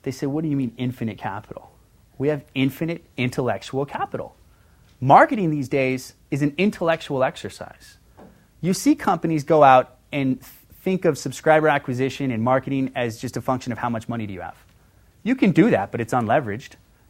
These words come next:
You can, you can sit there and spend a hundred, two hundred, three hundred million dollars on marketing campaigns per year, but then you see other creative startups that come out get way bigger visibility, way bigger product success, and they have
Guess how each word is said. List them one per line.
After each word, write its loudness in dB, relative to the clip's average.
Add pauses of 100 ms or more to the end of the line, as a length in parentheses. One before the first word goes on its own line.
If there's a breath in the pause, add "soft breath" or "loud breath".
You -2
can, -4
you -4
can -6
sit -2
there 0
and -2
spend -2
a 0
hundred, 0
two -6
hundred, -4
three -6
hundred -4
million -4
dollars -2
on -6
marketing -2
campaigns -10
per -8
year, -2 (220 loud breath)
but -6
then -2
you -6
see -2
other 2
creative -4
startups 0
that -4
come -2
out 0 (500 soft breath)
get -2
way 4
bigger 0
visibility, -8
way 4
bigger 0
product -6
success, -14
and -12
they -10
have -10